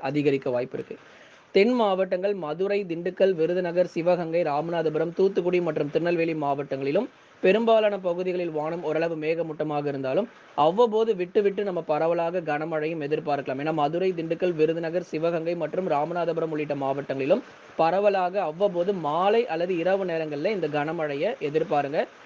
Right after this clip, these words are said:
அடுத்ததாக டெல்டா மாவட்டங்கள் தஞ்சை, நாகை, திருவாரூர், அரியலூர், பெரம்பலூர், திருச்சி மற்றும் புதுக்கோட்டை உள்ளிட்ட மாவட்டங்களிலும் பெரும்பாலான பகுதிகளில் பரவலாக இனி வரும் நாட்கள்ல மழை வாய்ப்புகள் அதிகரிக்கும்.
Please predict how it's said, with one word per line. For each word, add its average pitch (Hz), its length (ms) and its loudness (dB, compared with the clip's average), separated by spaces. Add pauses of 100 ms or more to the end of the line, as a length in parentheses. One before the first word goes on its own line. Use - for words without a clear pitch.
(120)
அடுத்ததாக 202 600 2
டெல்டா 202 420 2
மாவட்டங்கள் 165 640 -2
தஞ்சை, 175 460 -2
நாகை, 165 420 -2 (100)
திருவாரூர், 170 540 0
அரியலூர், 170 540 -2
பெரம்பலூர், 160 520 -2
திருச்சி 190 320 0
மற்றும் 165 300 -2
புதுக்கோட்டை 175 460 2
உள்ளிட்ட 156 300 -2
மாவட்டங்களிலும் 139 720 0 (360)
பெரும்பாலான 220 540 6
பகுதிகளில் 185 580 0
பரவலாக 190 560 4
இனி 180 200 0
வரும் 170 260 2
நாட்கள்ல 160 400 -2
மழை 156 280 0
வாய்ப்புகள் 160 400 -2
அதிகரிக்கும். 151 520 0